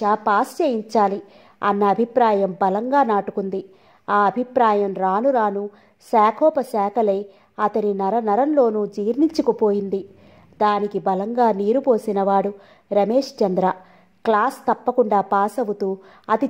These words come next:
చురుకుగా విద్యలో తన కుశాగ్ర బుద్ధిని చాటుతూ ఉంటే ఎంతైనా పొంగిపోయాడు పరశురామయ్య. ధనవంతుల బిడ్డలందరిలా ఏ అల్లరి చిల్లరితనమూ లేక అతి వినయంగా చురుకుగా తెలివిగా ఉండే అతన్ని చూసి సంతోషించిన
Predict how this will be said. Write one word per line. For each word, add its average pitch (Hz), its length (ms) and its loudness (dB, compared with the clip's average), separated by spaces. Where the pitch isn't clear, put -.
చురుకుగా 240 460 4
విద్యలో 277 520 0
తన 226 200 -2
కుశాగ్ర 233 560 0
బుద్ధిని 220 460 0
చాటుతూ 196 400 2
ఉంటే 196 480 0
ఎంతైనా 196 580 2
పొంగిపోయాడు 202 880 2
పరశురామయ్య. 196 840 -2
ధనవంతుల 285 480 2
బిడ్డలందరిలా 202 920 0
ఏ 220 160 6
అల్లరి 247 500 2
చిల్లరితనమూ 208 600 0
లేక 196 500 2
అతి 226 220 0
వినయంగా 311 560 2
చురుకుగా 233 580 0
తెలివిగా 240 560 0
ఉండే 220 300 0
అతన్ని 196 400 -2
చూసి 214 260 -4
సంతోషించిన 233 920 0